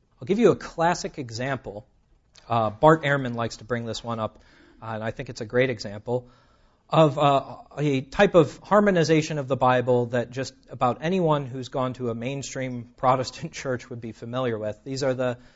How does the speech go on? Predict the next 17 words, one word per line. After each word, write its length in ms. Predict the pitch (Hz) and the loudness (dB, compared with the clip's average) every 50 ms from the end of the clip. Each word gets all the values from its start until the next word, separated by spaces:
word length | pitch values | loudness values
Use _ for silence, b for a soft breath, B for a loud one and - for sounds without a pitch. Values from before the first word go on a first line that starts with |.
| b b | b b
seven 420 | b - - 208 208 190 196 170 147 | b -2 0 2 2 2 2 0 0
last 340 | 143 139 135 - - - | 0 -2 -2 -4 -6 -4
words 240 | 135 131 127 120 - | -2 -2 -2 -2 -4
of 120 | 123 104 104 | -8 -12 -12
Jesus, 500 | - 110 98 98 - - 107 104 - - | -14 -14 -14 -14 -16 -18 -18 -18 -18 -14
the 120 | - 107 | -12 -8
last 300 | 110 131 156 170 170 - | -4 0 0 0 0 -2
statements 500 | - - 147 143 135 - 127 120 117 - | -4 -2 -2 -2 -4 -6 -10 -12 -12 -12
Jesus 400 | - - 120 120 117 120 117 107 | -12 -10 -10 -10 -10 -10 -12 -12
made 280 | 113 107 107 110 107 107 | -12 -12 -10 -10 -12 -10
while 320 | 104 110 110 117 117 113 | -6 -4 -2 -2 -2 -2
on 160 | 113 113 110 107 | -4 -6 -8 -10
the 60 | 104 | -14
cross 480 | - - - 107 98 98 - - - | -14 -10 -8 -8 -8 -8 -10 -14 -18
before 380 | - - - - - 117 110 104 | -16 -16 -18 -12 -8 -6 -6 -6
his 220 | 101 110 107 101 | -6 -10 -14 -14
death. 260 | - 113 104 85 - | -14 -16 -16 -16 -18